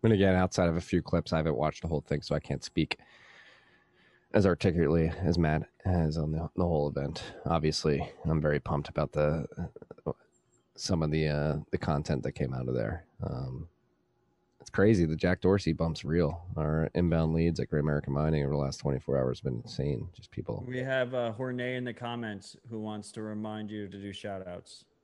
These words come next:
Speaker 1: Uh, B T C Pay server's been down for a week. We had, don't have any shout outs. I need to get that back up and running. And I've been in Miami. It's a fucking nightmare.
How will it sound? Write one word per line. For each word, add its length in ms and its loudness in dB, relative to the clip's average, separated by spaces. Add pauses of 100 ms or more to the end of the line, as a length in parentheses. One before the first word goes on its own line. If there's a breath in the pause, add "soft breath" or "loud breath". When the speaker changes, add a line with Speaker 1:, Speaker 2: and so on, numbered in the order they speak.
(220)
Speaker 1:
Uh, 380 4
B 200 4
T 120 4
C 140 2
Pay 240 4
server's 340 2
been 120 0
down 200 2
for 160 -2
a 80 0
week. 320 -4
We 120 2
had, 220 2
don't 180 2
have 120 0
any 140 0
shout 240 -6
outs. 280 -12
I 60 -6
need 160 -4
to 100 -10 (240)
get 180 -2
that 160 -6
back 220 -10
up 120 -18
and 80 -12
running. 260 -12 (180)
And 80 -6
I've 60 -6
been 100 -6
in 80 -8
Miami. 460 -12 (880)
It's 100 -18
a 160 -20
fucking 320 -14
nightmare. 400 -14